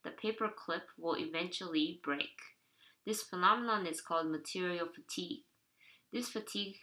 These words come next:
uh, occurs when the biological tissues are subjected to repeated loads above a certain threshold. When the stress develops over and over, the material's ability to withstand applied load decreases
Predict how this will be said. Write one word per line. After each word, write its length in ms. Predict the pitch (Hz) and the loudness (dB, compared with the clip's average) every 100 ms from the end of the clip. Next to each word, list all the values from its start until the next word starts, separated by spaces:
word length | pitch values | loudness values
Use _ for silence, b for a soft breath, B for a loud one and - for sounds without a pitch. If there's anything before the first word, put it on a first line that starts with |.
| - - | -10 0
uh, 300 | 170 165 160 | 0 2 -2
occurs 580 | - 185 180 247 - - - | -2 0 2 0 -6 -10 -8
when 180 | 180 | -4
the 60 | 170 | -2
biological 640 | 160 165 170 175 175 170 | 4 6 8 4 2 -6
tissues 480 | 170 202 - 233 220 | -8 -6 -4 -2 0
are 140 | 170 165 | 0 0
subjected 760 | - 160 160 170 170 185 190 | -2 -6 -2 -2 -2 -4 -4
to 180 | - 190 | -4 -4
repeated 580 | 175 165 - 170 185 175 | -2 -4 -2 0 -2 0
loads 380 | 156 151 190 - | 2 2 0 -4
above 440 | - 151 151 160 160 | -6 -2 2 2 0
a 140 | 165 | -4
certain 420 | 160 160 151 156 160 | -4 -2 -2 -2 -4
threshold. 680 | - 190 190 - 143 110 - B B B B B B | -2 -2 -2 -4 -4 -4 -12 B B B B B B
When 160 | 180 | -2
the 100 | 170 | -2
stress 400 | 160 - 190 190 | -2 0 0 0
develops 500 | 185 175 185 185 - | -2 4 6 6 2
over 300 | - - 175 | -6 -2 0
and 220 | - 170 - | 0 -2 2
over, 500 | 226 196 160 190 - B B | 2 4 4 4 -2 B B
the 100 | 180 | -2
material's 580 | 180 175 - 196 185 165 | -2 -2 -2 0 0 0
ability 480 | 160 190 233 214 196 | 0 4 6 6 2
to 80 | 160 | 0
withstand 600 | 156 156 - 175 180 160 | 0 0 -4 -4 -2 -4
applied 500 | 147 - 160 165 165 | -6 0 2 2 2
load 340 | 175 196 160 | 2 2 2
decreases 800 | 185 214 - 202 156 147 165 - | -2 -4 -2 -2 0 0 -2 -4